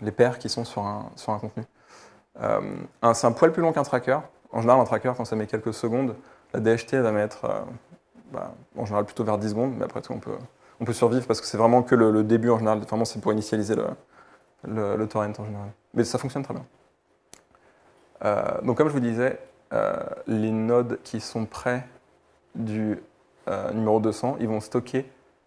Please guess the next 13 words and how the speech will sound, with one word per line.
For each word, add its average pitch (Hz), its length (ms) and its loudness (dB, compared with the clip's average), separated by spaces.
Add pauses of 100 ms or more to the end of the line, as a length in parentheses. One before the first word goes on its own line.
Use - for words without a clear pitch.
(680)
les, 104 460 -2 (360)
euh, 90 340 4
les, 104 240 -2
les, 110 180 4
les 107 180 6
infos 131 360 4
avec 117 160 2
les 110 100 4
adresses 110 220 4
I 117 60 -4
P, 127 100 -2
en 131 80 2
gros, 123 160 -2